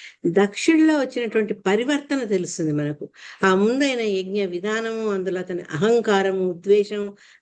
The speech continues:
అన్నీ కనిపిస్తుంటే ఈ యజ్ఞంలో ఏంటంటే భగవంతుడి పట్ల, భగవంతుని యొక్క భక్తుల పట్ల అతని ధోరణి మారడం, వినయ విధేయతలతో ఉండడము, తర్వాత వాళ్ళందరి యొక్క దీవెనలు తీసుకోవడం.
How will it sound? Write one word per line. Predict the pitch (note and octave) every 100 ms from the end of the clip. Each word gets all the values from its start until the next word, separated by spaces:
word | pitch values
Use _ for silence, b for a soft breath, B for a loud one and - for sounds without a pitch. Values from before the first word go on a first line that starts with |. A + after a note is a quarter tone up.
| F#3
అన్నీ | G#3+ C#4+
కనిపిస్తుంటే | C4+ A#3 F#3 E3+ - - G3 F#3 G#3 E4+ G4 _ _ _ _ -
ఈ | C#4+ D4
యజ్ఞంలో | A#3+ C4 B3+
ఏంటంటే | A#3 G#3+ G3 G3 B3
భగవంతుడి | G3 F#3 G3+ G#3+ A3+ A3+ G3+
పట్ల, | G3 F#3 F3+ F#3 F#3 F3+
భగవంతుని | F3+ F3 F#3 G#3+ G#3+ G#3 F#3+ F#3
యొక్క | E3+ F#3 F3 - - - - -
భక్తుల | G#3+ - D4 C#4
పట్ల | C#4 G#3 G3+ G3+
అతని | G3+ G3 G3 F#3 F3+
ధోరణి | F3 F#3 F#3+ F3+
మారడం, | E3+ F3 G3+ G#3 A#3 C4
వినయ | A3 G3 F#3+
విధేయతలతో | F3+ F3+ G3+ G3+ G#3 G3+ G3+
ఉండడము, | G3 G3 G3+ B3+ F4+ B B B _
తర్వాత | G3 G3+ G#3+ G#3+
వాళ్ళందరి | A#3+ G3+ F#3+ F#3+ G#3 A#3+ C4 B3+
యొక్క | A3 - F#3+
దీవెనలు | D3 G3+ A#3 C#4 C#4+ C4+
తీసుకోవడం. | G#3+ F#3 - E3 D#3+